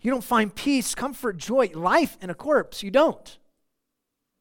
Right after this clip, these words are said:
Well, actually, you do when it comes to Jesus. When it comes to Jesus and his corpse. And, and yes, indeed,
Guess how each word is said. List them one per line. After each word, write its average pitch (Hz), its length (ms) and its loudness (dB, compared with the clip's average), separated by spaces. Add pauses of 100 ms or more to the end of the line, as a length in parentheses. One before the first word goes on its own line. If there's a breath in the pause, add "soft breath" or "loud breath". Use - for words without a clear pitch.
(1600)
Well, 269 100 2
actually, 277 220 4
you 226 60 2
do 220 380 4 (1300)
when 220 120 -4
it 214 60 -2
comes 233 200 0
to 165 60 -8
Jesus. 151 600 -6 (2000)
When 226 120 -6
it - 40 -4
comes 262 160 2
to 214 60 -2
Jesus 240 320 2
and 214 180 -2
his 214 180 0
corpse. - 480 4 (460 loud breath)
And, 254 120 -6
and 269 160 0
yes, 269 200 4
indeed, 233 420 2